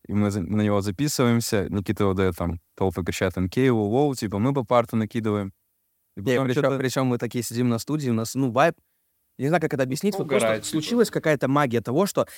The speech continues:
Speaker 2: я Никиту вообще не знал. Ну, типа, вот Егор говорит, «Я возьму своего, своего кореша», типа, Никитоса я его знал,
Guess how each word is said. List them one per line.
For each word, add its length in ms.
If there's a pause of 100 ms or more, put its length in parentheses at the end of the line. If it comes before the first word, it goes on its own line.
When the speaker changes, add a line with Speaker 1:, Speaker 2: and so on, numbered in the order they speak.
(100)
Speaker 2:
я 180
Никиту 340
вообще 240
не 120
знал. 220
Ну, 120
типа, 240
вот 180
Егор 380
говорит, 280
«Я 120
возьму 240
своего, 320
своего 260
кореша», 360
типа, 200
Никитоса 360
я 40
его 80
знал, 240